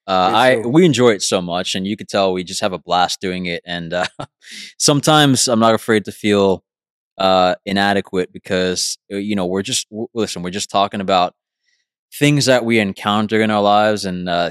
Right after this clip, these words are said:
Speaker 1: things that we believe and we hold, hold true to us. But if you feel like there's stuff that you wanna express, like I said, we always say, leave it in our comment section.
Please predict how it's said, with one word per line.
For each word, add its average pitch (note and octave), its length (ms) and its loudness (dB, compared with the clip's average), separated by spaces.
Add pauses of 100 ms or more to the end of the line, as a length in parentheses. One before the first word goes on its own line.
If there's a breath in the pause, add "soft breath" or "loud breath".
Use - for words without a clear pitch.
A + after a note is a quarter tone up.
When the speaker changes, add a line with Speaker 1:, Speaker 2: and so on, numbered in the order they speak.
Speaker 1:
things G2+ 240 -4
that F#2+ 140 -6
we F#2+ 100 -6
believe F#2 560 -4
and F#2+ 100 -4
we F#2 100 -6
hold, F2 400 -6 (140)
hold E2+ 320 -12
true - 280 -10
to G2 120 -6
us. B2 240 -8
But F#2 100 -8
if F2+ 220 -6
you F2+ 120 -12
feel G2+ 260 -8
like F#2+ 180 -2
there's F#2 200 -6
stuff - 320 -2
that F#2 200 -2 (220)
you G#2 120 -2
wanna A#2+ 280 4
express, - 560 0
like G#2+ 160 -4
I G2 60 -4
said, F2 220 -4 (220)
we G#2+ 100 0
always G#2+ 180 2
say, D#2+ 220 -2
leave A2 240 0
it A2+ 80 2
in A2+ 80 0
our G2+ 140 0
comment A2 400 -2
section. G#2+ 560 -2